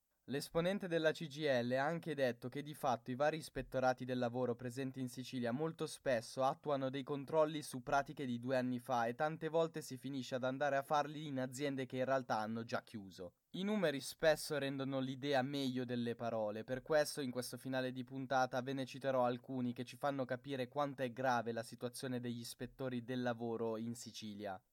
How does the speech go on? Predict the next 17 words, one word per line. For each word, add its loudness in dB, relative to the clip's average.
In 0
totale 8
sul -6
territorio 2
regionale 2
sono -4
attive -4
quattrocentomila -2
aziende -2
a 2
fronte 0
di -8
soltanto 2
sessantatré -4
ispettori -4
del -4
lavoro. -6